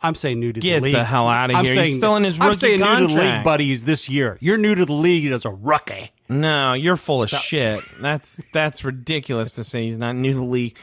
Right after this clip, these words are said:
Speaker 2: He's still in his rookie
Speaker 1: So,
Speaker 2: contract.
Speaker 1: hey, the bottom line is this. They've got a quarterback
Speaker 2: He's a threat.
Speaker 1: that they al-, they've
Speaker 2: No,
Speaker 1: got a
Speaker 2: I, oh,
Speaker 1: quarterback.
Speaker 2: let's, no, time out. We're rewinding the clock. He is a threat.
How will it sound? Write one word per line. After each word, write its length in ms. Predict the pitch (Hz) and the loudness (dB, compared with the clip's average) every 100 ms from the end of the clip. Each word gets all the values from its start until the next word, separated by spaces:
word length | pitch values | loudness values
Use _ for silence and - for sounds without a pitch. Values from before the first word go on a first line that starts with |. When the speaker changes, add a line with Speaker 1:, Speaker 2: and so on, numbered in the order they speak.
| - | -18
Speaker 2:
He's 100 | - | -10
still 240 | - 185 | 0 2
in 60 | 165 | 2
his 140 | 151 139 | 0 0
rookie 260 | 170 156 | -2 -2
Speaker 1:
So, 60 | 147 | -4
Speaker 2:
contract. 680 | 151 170 - - 127 101 254 | 0 2 2 0 -2 0 0
Speaker 1:
hey, 140 | 220 | 0
the 100 | 170 | 0
bottom 320 | 165 269 262 | 0 2 2
line 300 | 214 196 185 | 2 2 2
is 140 | 147 - | 0 -2
this. 400 | 131 101 - - _ _ _ _ _ | -6 -8 -12 -16 _ _ _ _ _
They've 200 | 175 202 | -4 -2
got 160 | 247 240 | 0 -2
a 40 | |
quarterback 640 | - 185 180 233 339 165 170 | -2 -2 2 2 4 4 2
Speaker 2:
He's 80 | 180 | 2
a 20 | |
threat. 120 | 214 | 4
Speaker 1:
that 60 | 180 | 4
they 60 | |
al-, 240 | 139 147 - 160 | 2 -2 -8 -4
they've 140 | 151 | 0
Speaker 2:
No, 100 | 180 | 2
Speaker 1:
got 140 | 185 | 4
a 60 | 185 | 4
Speaker 2:
I, 20 | |
oh, 200 | 180 277 | 4 4
Speaker 1:
quarterback. 240 | 233 240 220 | 4 4 4
Speaker 2:
let's, 360 | - 285 - | 2 0 -4
no, 240 | 247 233 226 | 0 2 2
time 360 | 226 247 240 | 0 0 2
out. 240 | 180 110 120 | 2 0 0
We're 160 | 175 | -2
rewinding 880 | 233 202 180 208 180 180 175 170 156 | -2 -4 0 2 4 2 2 2 0
the 60 | 139 | 0
clock. 360 | 151 139 117 | 0 0 0
He 180 | - 214 | -4 -2
is 160 | 302 302 | -2 -2
a 60 | |
threat. 600 | 233 - 185 269 220 - | -6 -2 0 2 0 -6